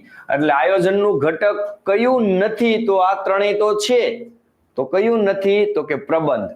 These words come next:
પ્રબંધનો મતલબ થાય વ્યવસ્થા તંત્ર. અને ઈ પોતે આયોજનની, આયોજનની જેમ સંચાલનનું એક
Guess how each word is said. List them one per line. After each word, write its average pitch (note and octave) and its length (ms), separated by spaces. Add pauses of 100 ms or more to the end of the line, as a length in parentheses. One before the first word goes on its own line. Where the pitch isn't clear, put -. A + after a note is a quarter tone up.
(440)
પ્રબંધનો F#3 560
મતલબ E3+ 400 (120)
થાય E3+ 220
વ્યવસ્થા D3+ 640
તંત્ર. B2 400 (3000)
અને E3+ 140
ઈ F3+ 180
પોતે F#3+ 320
આયોજનની, A3+ 880
આયોજનની G#3+ 640
જેમ G#3 300 (280)
સંચાલનનું G#3 840
એક G#3 140